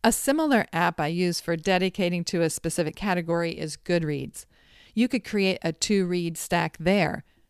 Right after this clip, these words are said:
If someone recommends a book, I just pull up Goodreads as a page in my browser or as an app, and then I add that book to my want-to-read bookshelf. Sorted,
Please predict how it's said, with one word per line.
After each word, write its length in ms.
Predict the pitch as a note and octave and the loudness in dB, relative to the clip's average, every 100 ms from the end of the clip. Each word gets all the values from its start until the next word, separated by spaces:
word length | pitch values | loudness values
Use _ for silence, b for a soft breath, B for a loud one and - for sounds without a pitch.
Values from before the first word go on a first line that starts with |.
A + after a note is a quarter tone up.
| _ | _
If 100 | F3 | -4
someone 260 | - F#3+ E3+ | 0 0 2
recommends 520 | E3 E3+ E3 G3 G#3 | 2 2 2 2 0
a 60 | |
book, 360 | D#3+ F#3 C#4+ - b b - | 2 2 0 -4 b b -4
I 120 | A3 | -4
just 240 | G#3+ - | -2 -4
pull 160 | - A3 | 0 2
up 200 | G3 - | 2 2
Goodreads 520 | G3 G3 D#3 E3 F3+ | 0 2 0 0 0
as 120 | D3+ | -2
a 80 | D3+ | -2
page 280 | - E3 E3 | 0 0 0
in 60 | G3 | 0
my 140 | A#3 | 0
browser 460 | A3+ F#3+ F#3 G3+ G3+ | 2 4 4 4 0
or 160 | E3+ | -2
as 240 | - D3 E3 | -2 -4 -4
an 80 | G#3 | -4
app, 320 | E3 E3 - B B B | -2 -2 -4 B B B
and 180 | - G3+ | 0 2
then 100 | G3+ | 2
I 120 | G3 - | 0 2
add 240 | G#3 A3 | 2 4
that 240 | G3+ F#3+ F3 | 2 -2 0
book 260 | G3+ - | 0 0
to 80 | - | -2
my 220 | F3+ E3+ | -2 0
want-to-read 1000 | D#3+ F3 F#3 - - F3+ E3 F#3+ F#3 E3+ | 0 2 0 -2 -4 -4 -2 -2 -2 -4
bookshelf. 600 | - E3 - - - - _ _ | -4 -4 -4 -6 -8 -18 _ _
Sorted, 480 | - G3 G#3 A3 | -6 0 2 0